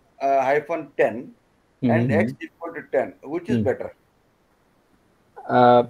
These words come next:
Speaker 2: see, bo-, e-, both are better. Like this equal to is mostly used in all the languages, same, similar way. Only
Speaker 1: Okay.
Speaker 2: this thing is new in our language, which, uh, it's treated in the R language as a, we, if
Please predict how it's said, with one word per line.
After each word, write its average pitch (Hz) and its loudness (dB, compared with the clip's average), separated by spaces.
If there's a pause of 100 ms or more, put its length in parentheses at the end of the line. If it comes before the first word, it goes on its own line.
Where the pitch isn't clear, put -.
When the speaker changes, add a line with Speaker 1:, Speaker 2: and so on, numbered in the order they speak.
(160)
Speaker 2:
see, 208 0
bo-, 131 8
e-, 147 -2
both 151 2
are 180 10
better. 120 4
Like 139 6
this 170 2
equal 165 4
to 180 4
is 160 0
mostly 139 0
used 151 2
in 165 2
all 127 4
the 120 4
languages, 98 -2
same, 120 0
similar 117 0
way. 120 -2 (300)
Only 139 4
Speaker 1:
Okay. 156 6
Speaker 2:
this 165 2
thing 175 4
is 156 4
new 147 4
in 139 2
our 113 2
language, 107 -2
which, 123 -2 (460)
uh, 123 8
it's 117 -4
treated 143 4
in 139 4
the 139 6
R 123 8
language 127 4
as 123 4
a, 127 0
we, 120 2
if 123 -4